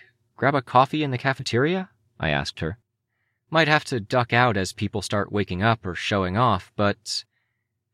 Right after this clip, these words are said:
"We're not friends, Vicky." "Sure," I told her, rolling my eyes. "So, as not friends, do you want to dream up punishments for kids over coffee?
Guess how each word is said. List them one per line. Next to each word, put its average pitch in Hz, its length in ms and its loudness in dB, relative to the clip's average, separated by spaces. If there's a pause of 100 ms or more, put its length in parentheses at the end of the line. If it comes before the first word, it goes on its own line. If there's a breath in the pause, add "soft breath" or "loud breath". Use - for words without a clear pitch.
(120)
"We're 208 160 2
not 90 240 0
friends, 95 480 0
Vicky." 98 460 -2 (920)
"Sure," 85 760 -4 (240)
I 80 100 2
told 65 300 -6
her, 76 320 -8
rolling 71 320 0
my 69 200 -4
eyes. 69 380 -4 (640)
"So, 160 420 4
as 135 280 2
not 123 320 2
friends, 90 520 0 (280)
do 123 100 0
you 165 140 6
want 160 240 2
to 147 100 0
dream 110 280 2
up 113 120 0 (120)
punishments 104 560 0
for - 120 -4
kids 101 340 2
over 101 180 2
coffee? 101 520 0